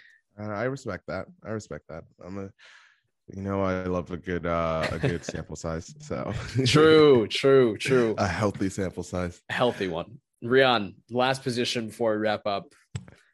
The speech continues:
Speaker 2: Right
Speaker 1: Last
Speaker 2: wing.
Speaker 1: one. Last one. Uh, so,
Speaker 2: Can I,
Speaker 1: so here's
Speaker 2: can I
Speaker 1: where
Speaker 2: put strikers at right wing? Is that acceptable?
Speaker 1: So, so this is what I was gonna say. Like, <laughs> this, it's just three, four. I just went three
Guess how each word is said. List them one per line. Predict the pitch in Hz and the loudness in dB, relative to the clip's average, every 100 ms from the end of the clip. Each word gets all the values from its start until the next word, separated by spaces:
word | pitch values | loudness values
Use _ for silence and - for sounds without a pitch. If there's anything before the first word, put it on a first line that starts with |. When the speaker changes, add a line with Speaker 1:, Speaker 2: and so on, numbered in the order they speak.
| _ _ 101 | _ _ -4
Speaker 2:
Right | 113 113 - | 2 2 6
Speaker 1:
Last | 165 170 | 4 6
Speaker 2:
wing. | 170 | 8
Speaker 1:
one. | 165 160 156 151 - - - - - _ - | 8 6 2 0 -6 -20 -20 -20 -20 _ -8
Last | 110 123 131 | 0 2 2
one. | 131 120 113 110 110 | 2 4 4 2 -2
Uh, | 98 104 98 95 - | -2 0 0 -2 -2
so, | 170 135 | 0 2
Speaker 2:
Can | 156 | 2
I, | 180 | 0
Speaker 1:
so | - | -2
here's | 147 180 | -2 2
Speaker 2:
can | 196 | 4
I | 180 | 4
Speaker 1:
where | 202 139 | 2 4
Speaker 2:
put | 233 - | 4 4
strikers | - 151 147 180 165 | 0 2 2 2 2
at | 156 | 2
right | 170 170 | 2 0
wing? | 175 202 220 - | 0 -4 -6 -8
Is | 127 | -4
that | 139 143 | -2 -2
acceptable? | 160 170 170 175 196 202 _ 220 | -4 -6 -6 -10 -10 -12 _ -6
Speaker 1:
So, | 226 233 175 | -2 -2 -2
so | 214 | -4
this | 196 247 | 0 -2
is | 240 | 0
what | 202 | 0
I | |
was | 160 | -2
gonna | 147 151 | -2 -6
say. | - 208 175 127 | -4 -4 -2 -2
Like, | 131 131 - | -4 -6 -12
<laughs> | 147 _ _ | -14 _ _
this, | 185 165 - _ _ | -10 -10 -16 _ _
it's | 180 175 | -6 -4
just | 202 196 | -4 2
three, | 165 | 2
four. | - 170 170 | 2 0 2
I | 151 208 | 2 0
just | 185 | 0
went | 151 - | -4 -4
three | 139 | -6